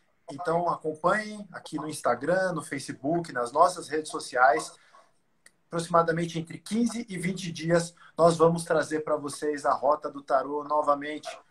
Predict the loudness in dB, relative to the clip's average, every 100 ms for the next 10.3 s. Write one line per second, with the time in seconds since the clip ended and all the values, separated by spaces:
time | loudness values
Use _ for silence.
0 | _ _ _ _ -8 -6 -6 0 0 0
1 | -6 -4 -2 -4 -8 -10 _ -12 -10 -10
2 | -8 -4 -4 -4 -6 -6 -6 -2 6 8
3 | 8 4 -2 -4 -14 -10 -6 2 2 2
4 | 0 0 -2 -2 4 4 4 -2 -16 -8
5 | -2 -2 0 6 6 8 4 4 0 -6
6 | -14 -16 _ _ -18 -2 2 2 0 -6
7 | -8 -8 -14 _ -10 -2 -2 2 0 0
8 | -4 -4 -2 0 0 -2 -8 -6 -6 -10
9 | -10 -12 0 2 2 2 -4 -2 -4 0
10 | 4 4 2